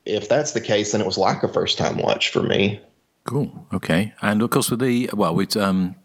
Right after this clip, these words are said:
Speaker 2: uh, we won't, uh, obviously we'll talk a bit more about some of the other, other movies, considering we haven't, 'cause, I mean, there's at least, I mean,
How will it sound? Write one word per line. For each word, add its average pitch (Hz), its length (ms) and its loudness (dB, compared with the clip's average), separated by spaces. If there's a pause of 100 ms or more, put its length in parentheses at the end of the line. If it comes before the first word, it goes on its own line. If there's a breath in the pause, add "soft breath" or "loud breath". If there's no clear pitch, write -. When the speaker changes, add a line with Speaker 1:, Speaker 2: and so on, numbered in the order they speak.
(120)
Speaker 2:
uh, 90 680 2
we 92 180 0
won't, 92 360 0
uh, 87 240 2
obviously 90 260 0
we'll 85 140 2
talk - 240 -2
a - 20 2
bit 90 140 0
more 87 120 2
about 85 240 -2
some 90 140 0
of 85 80 0
the 90 100 2
other, 87 240 0
other 90 200 0
movies, 80 340 0
considering 95 400 0
we 90 80 2
haven't, 95 300 -2 (180 loud breath)
'cause, 104 140 -2
I 117 60 2
mean, 110 120 2
there's 110 180 0
at 113 80 0
least, 113 460 0
I 90 80 2
mean, 92 220 2